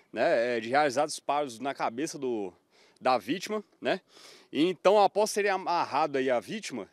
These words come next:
eles, eles pegaram o valor em dinheiro e subtraíram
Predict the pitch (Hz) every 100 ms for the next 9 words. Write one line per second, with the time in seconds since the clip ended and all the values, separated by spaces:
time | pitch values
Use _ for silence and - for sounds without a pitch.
0 | - 120 139 165 131 - - _ _ -
1 | 131 151 - 180 151 143 160 160 151 123
2 | - _ _ 135 135 175 156 170 156 120
3 | 151 143 214 277 _ _ _ - _ -
4 | 233 240 - - 175 202 196 180 180